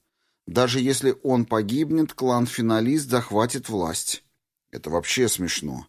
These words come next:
Тебе нужно жить и бояться старых конкурентов десять лет кряду.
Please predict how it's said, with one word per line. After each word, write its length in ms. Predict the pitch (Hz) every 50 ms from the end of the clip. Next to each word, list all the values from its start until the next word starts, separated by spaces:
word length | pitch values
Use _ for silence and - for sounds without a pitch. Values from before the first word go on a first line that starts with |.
| _ _ _ _ _ _ _ _ _ _ -
Тебе 240 | - 98 95 117 110
нужно 380 | 113 120 117 110 107 120 113
жить 340 | 98 87 107 143 160 139 -
и 60 | 139
бояться 500 | 101 110 107 104 107 123 127 123 - 127
старых 420 | 113 - - - 113 110 110 107 -
конкурентов 800 | - 117 117 101 - 131 139 143 135 117 92 78 - 78 69 76
десять 380 | - 107 117 113 - 120 -
лет 240 | 107 123 123 113 -
кряду. 560 | - 123 131 131 120 101 80 73 76 - -